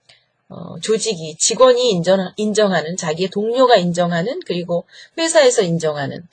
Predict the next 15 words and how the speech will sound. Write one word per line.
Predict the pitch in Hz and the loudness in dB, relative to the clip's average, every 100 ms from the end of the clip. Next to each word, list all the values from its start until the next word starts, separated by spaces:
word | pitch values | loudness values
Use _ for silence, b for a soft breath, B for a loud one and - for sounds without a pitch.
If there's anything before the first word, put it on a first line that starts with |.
| _ | _
고객이 | - 233 294 294 269 | 2 4 4 -2 -2
인정하는, | 185 170 170 165 131 220 - _ | -2 -2 -2 -4 -6 -12 -16 _
뭐, | - | -14
그런 | 269 311 | -4 -4
사원이 | 294 285 254 247 | 0 -2 -2 -4
된다라는 | 262 147 165 170 160 156 165 | -8 -6 -2 0 0 -2 -6
비전들이 | 165 170 165 180 | -4 -4 -4 -10
주로 | - 165 214 | -10 -8 -6
공통되게 | 165 165 208 196 151 180 | -6 -6 -6 -6 -6 -6
많죠. | 165 117 139 - - _ B B B B B _ | -10 -12 -12 -10 -12 _ B B B B B _
자, | 208 | 0
이렇게 | 214 226 233 | 2 4 2
해서 | 233 214 | 2 0
담화고야는 | 175 160 214 220 196 185 160 170 196 - b b _ _ - | -4 -2 0 0 0 0 -2 -4 -6 -10 b b _ _ -2
개인과 | 196 233 240 233 220 220 220 | 2 4 2 2 4 4 0